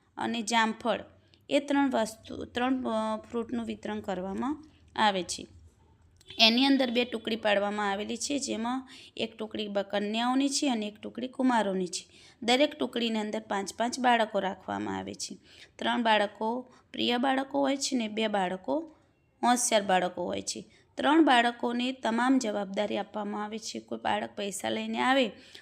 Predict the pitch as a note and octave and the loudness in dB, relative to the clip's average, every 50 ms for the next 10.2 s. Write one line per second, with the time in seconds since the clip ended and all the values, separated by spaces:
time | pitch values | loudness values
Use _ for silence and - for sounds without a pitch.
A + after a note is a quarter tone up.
0 | _ - - A3+ A3 A3+ A#3 A#3 - - - A#3+ A#3+ A#3+ _ _ _ - B3 - | _ -8 -4 -2 -2 -2 -4 -6 -8 -10 -10 -10 -10 -10 _ _ _ -8 -4 -2
1 | - A#3+ A#3+ - - A3+ A3+ A3+ A3+ G#3+ G#3 G3+ G3 G#3+ G#3 - B3 B3 A#3 B3+ | -2 -2 -2 -2 -2 -2 -2 0 2 2 2 2 2 0 -2 -2 -4 -2 0 -2
2 | B3 A#3 - C4 A#3+ - - - - A3+ - A#3 A3 - G#3+ G#3 - A#2+ G3+ F#3 | -2 -2 -2 -4 -6 -4 -4 -6 -6 -6 -6 -8 -6 -6 -6 -6 -4 -6 -6 -6
3 | - - A3+ - - A#2+ G3 - - - - G#3 - - - - G3+ G#3 - A#3 | -6 -8 -6 -4 -4 -4 -4 -4 -2 -2 -2 -2 -2 -4 -2 -2 -2 -4 -4 -6
4 | A3+ A3+ A3 A3+ A3 A3 A3+ A#3+ A#3 - B3 A#3 A#3 - C4+ C4 B3+ - C4+ C4+ | -4 -4 -2 0 0 -2 -2 -4 -2 0 0 0 0 -2 -6 -6 -6 -4 -4 -4
5 | C4 C4 C4+ - - - - - _ - - _ _ _ _ _ _ _ - - | -4 -6 -10 -20 -20 -20 -20 -20 _ -20 -20 _ _ _ _ _ _ _ -6 -2
6 | - A#3 B3 B3+ B3+ B3 A3+ G#3 G3 F#3+ - - C4 C4+ C#4 C#4 D4 D4 B3+ B3+ | 0 4 4 4 4 4 2 2 0 -2 -2 0 2 2 2 4 2 4 4 4
7 | A#3 A3 A3+ A3+ - - B3 A#3+ - - C4+ C4+ - A3+ G#3+ - - - A#3+ A3 | 4 4 2 -2 -4 -4 -4 -2 -2 -4 -6 -6 -6 -8 -8 -6 -6 -6 -4 -2
8 | C4 B3 B3 - - A3+ G#3+ A3 G3+ G3+ F#3+ F#3+ - G#3 G#3 - - A3 A3 G#3+ | -2 -4 -4 -4 -6 -6 -6 -4 -4 -4 -4 -4 -6 -10 -10 -8 -8 -8 -8 -4
9 | - C4 C4+ C#4 D4 D4+ C#4+ C4+ B3 B3 A#3+ A#3 G#3 G#3+ A3 A3+ A3+ A3+ A3+ B3 | -2 0 2 4 4 4 4 2 2 0 -2 -4 -6 -8 -6 -6 -6 -4 0 2
10 | C4+ B3+ G#3+ - | 4 4 2 0